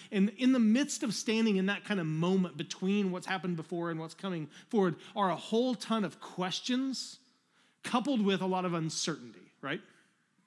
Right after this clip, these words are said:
A lot of questions and a lot of uncertainty. What's going, what's the next year gonna happen? Is the next year gonna bring a lot of hopeful things and a lot of things to celebrate, or is the next year gonna bring pain and turmoil?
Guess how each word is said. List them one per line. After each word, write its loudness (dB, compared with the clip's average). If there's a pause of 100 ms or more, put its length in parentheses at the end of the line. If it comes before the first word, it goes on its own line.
(520)
A -2
lot 2
of -2
questions -2
and -6
a -2
lot -4
of -6
uncertainty. -8 (560)
What's -2
going, 2
what's -4
the -4
next 0
year 0
gonna -10
happen? -16
Is 0
the 2
next 0
year -2
gonna 0
bring 0
a 0
lot -2
of -4 (180)
hopeful 0
things 0
and 0
a -2
lot -2
of -2 (180)
things 6
to 2
celebrate, 0
or 6
is 4
the 0
next -2
year 0
gonna -2
bring -2 (360)
pain -2 (560)
and -2
turmoil? -2